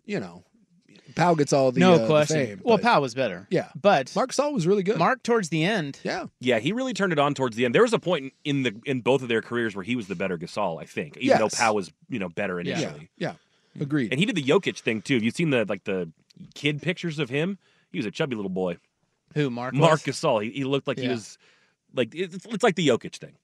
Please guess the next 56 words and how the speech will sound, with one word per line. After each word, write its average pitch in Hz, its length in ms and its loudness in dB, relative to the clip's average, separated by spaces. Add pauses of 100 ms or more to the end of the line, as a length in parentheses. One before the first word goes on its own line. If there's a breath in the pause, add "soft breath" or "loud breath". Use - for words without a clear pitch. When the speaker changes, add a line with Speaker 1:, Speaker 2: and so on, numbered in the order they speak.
Speaker 2:
Yeah. 85 160 -14
Speaker 3:
You 226 80 -10
see - 120 -10
Speaker 2:
Takes 247 260 0
Speaker 3:
the 269 60 -2
old 254 80 0
Speaker 2:
him 220 60 2
a - 20 2
while 190 180 2
Speaker 3:
pictures - 0 -
Speaker 2:
to 185 60 0
Speaker 3:
and 165 80 -4
Speaker 2:
figure 156 300 0
it 131 60 -2
out, 131 200 0
Speaker 3:
Uh-huh. 117 120 -2
Speaker 2:
right? 120 180 -8
It's - 160 -14
like, 113 200 -12
sometimes 170 460 -4
you're 143 120 -4
just 135 220 -8
the 127 80 -6
fat 143 340 -4
butt 127 280 -2
and 131 120 -8
you're 120 160 -6
making 123 240 -6
a 123 40 -6
bunch 117 200 -6
of 123 40 -8
money 117 140 -8
and 113 60 -10
you're 113 80 -10
like, 113 100 -10
"I 117 100 -6
don't 110 120 -10
care." - 140 -16 (300 soft breath)
And 156 120 2
then 180 140 4
you're 151 120 2
like, 135 220 -2
Oh, 147 300 -2 (100)
Speaker 1:
Yeah, 135 160 -4
I 110 80 -4
should 110 180 -8
probably 113 300 -2
get 104 120 -2
Speaker 2:
I 160 40 4
Speaker 1:
in 165 40 4
Speaker 2:
should, 160 180 2
Speaker 1:
shape 107 200 -4
Speaker 2:
yeah. 156 220 2
Speaker 1:
and, 95 120 -16
you 196 120 -10
know. 165 180 -18